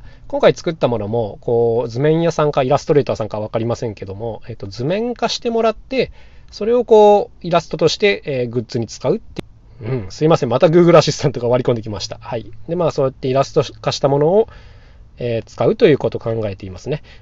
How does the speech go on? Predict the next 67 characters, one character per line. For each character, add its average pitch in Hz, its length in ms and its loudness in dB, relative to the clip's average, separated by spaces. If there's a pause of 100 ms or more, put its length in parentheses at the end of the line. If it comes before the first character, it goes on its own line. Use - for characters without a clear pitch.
ま - 40 -2
あ、 - 40 -2
だ 269 80 4
か 277 80 4
ら 160 100 6
こ - 80 -2
れ 185 80 2
か 214 120 2
ら 220 100 4
ね、 202 140 6
ま 139 80 0
あ、 - 20 -2
知 - 100 -6
り 175 140 2
合 170 60 6
い 165 40 2
の 165 200 4
イ - 20 0
ラ 156 100 2
ス - 80 -6
ト 165 60 2
レ 151 60 6
ー - 20 2
タ 135 80 0
ー - 20 0
さ 123 120 -4
ん 101 80 -6
と - 120 -10
か、 - 300 -6
あ 143 100 -6
と、 117 220 -4
ク - 100 -8
ラ 190 80 2
ウ 226 40 0
ド 247 60 -4
ソ 339 120 0
ー - 20 4
シ 175 140 4
ン 151 40 6
グ 135 160 4
に 131 160 0
お - 300 -10
願 165 120 2
い 180 40 0
す 202 80 -6
る - 60 -4
か 175 80 2
も 139 40 0
し - 120 -6
れ 139 60 0
ま 147 100 0
せ 147 140 -2
ん 117 100 -2
が、 107 280 -6
ま 160 100 -8
あ、 - 20 -6
と 294 100 -2
に 285 60 0
か 175 100 6
く 135 140 -4
こ - 160 -4
う、 - 40 -20
作 - 160 -6
っ 233 40 -10
て - 180 -8
か 190 120 2
ら、 160 180 2